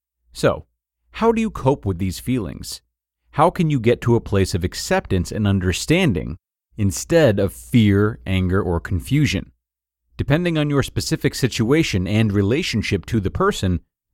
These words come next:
there are different options to help you make sense of your feelings. It's normal to have questions.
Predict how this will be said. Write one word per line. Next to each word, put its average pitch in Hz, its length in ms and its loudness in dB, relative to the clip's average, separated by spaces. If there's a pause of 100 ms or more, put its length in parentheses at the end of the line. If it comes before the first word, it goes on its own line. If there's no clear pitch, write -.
there 202 180 4
are 160 140 8
different 107 400 2
options 95 440 0
to 101 100 0
help 113 220 2
you 101 120 2
make 92 240 2
sense 90 280 0
of 82 120 -2
your 82 140 2
feelings. - 580 -8 (1000)
It's 95 180 -4
normal 165 440 4
to 95 160 2
have 90 260 4
questions. 82 680 -2